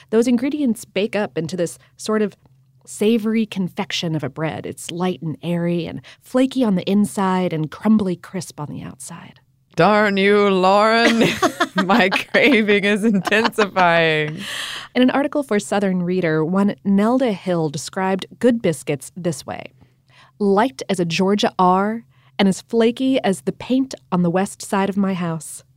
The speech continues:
Speaker 1: A good biscuit sops gravy without crumbling and holds molasses like a teaspoon."
Speaker 2: It is one of the best conveyors of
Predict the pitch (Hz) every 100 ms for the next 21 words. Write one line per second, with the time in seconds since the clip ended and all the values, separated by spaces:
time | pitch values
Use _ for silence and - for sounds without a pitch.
0 | _ _ _ _ - 196 247 233 247 -
1 | 247 - 226 208 - 208 196 202 202 190
2 | 180 - 226 226 262 269 262 - - 185
3 | 156 220 226 202 202 185 196 196 160 -
4 | 165 165 - - 196 175 - 170 - 185
5 | - _ _ 269 294 302 202 175 147 131
6 | 139 131 131 - 131 127 135 123 117 110
7 | 117 107 -